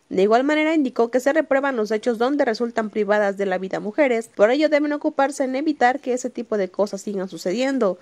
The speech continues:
y en ese sentido refirió que cada caso tiene que ser investigado en su contexto,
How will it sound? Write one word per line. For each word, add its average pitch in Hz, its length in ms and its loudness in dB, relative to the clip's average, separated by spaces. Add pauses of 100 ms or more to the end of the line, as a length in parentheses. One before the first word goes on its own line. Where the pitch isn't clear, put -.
y 214 60 2
en 262 100 2
ese 277 180 -2
sentido 277 440 0
refirió 285 360 0
que 277 120 -8
cada 262 260 0
caso 262 300 -4
tiene 269 260 -6
que 226 140 -4
ser 240 160 -2
investigado 247 640 -2
en 247 80 -4
su 285 120 -4
contexto, 254 720 0